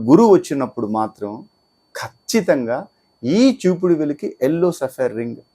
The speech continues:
జాతకరీత్యా పెడితే చాలా బాగుంటుంది. నెక్స్ట్, మన జాతకంలో లగ్నాధిపతి శుక్రుడు వస్తే ఈ మధ్యవేలికి డైమండ్ పెట్టాలి.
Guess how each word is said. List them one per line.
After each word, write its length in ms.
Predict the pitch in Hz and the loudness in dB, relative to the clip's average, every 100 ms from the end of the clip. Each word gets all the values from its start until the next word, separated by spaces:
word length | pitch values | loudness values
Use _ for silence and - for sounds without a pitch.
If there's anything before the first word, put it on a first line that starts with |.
| _ _ _ _ _ 113 | _ _ _ _ _ 0
జాతకరీత్యా 760 | 123 131 - 123 117 - 120 - _ _ _ | 0 0 -4 -6 -6 -6 -10 -10 _ _ _
పెడితే 320 | 113 104 202 285 _ _ _ _ _ _ - | -8 -4 -4 -6 _ _ _ _ _ _ -14
చాలా 140 | 95 92 | -12 -12
బాగుంటుంది. 520 | 95 95 92 98 95 _ _ _ _ _ 113 | -14 -14 -20 -20 -20 _ _ _ _ _ -6
నెక్స్ట్, 340 | 120 - - - _ _ _ _ _ 110 | -6 -8 -20 -20 _ _ _ _ _ 0
మన 180 | 139 151 139 | 2 6 6
జాతకంలో 600 | 190 240 226 190 151 202 320 _ _ _ - 123 | 6 4 4 4 4 2 0 _ _ _ 0 2
లగ్నాధిపతి 720 | 131 131 208 196 175 165 202 294 _ _ _ - | 2 2 2 4 2 0 -2 -8 _ _ _ 0
శుక్రుడు 400 | 262 - 294 240 160 | 2 4 4 6 4
వస్తే 240 | - 214 320 - _ _ - | 2 -2 -2 -6 _ _ 2
ఈ 120 | 143 123 120 | 4 4 2
మధ్యవేలికి 800 | 123 117 226 226 175 135 - 294 359 _ _ _ _ _ _ _ - 101 | 0 6 8 10 8 6 0 -2 -2 _ _ _ _ _ _ _ 0 6
డైమండ్ 360 | 135 135 104 - | 8 6 0 -4
పెట్టాలి. 360 | 92 92 - | -10 -12 -16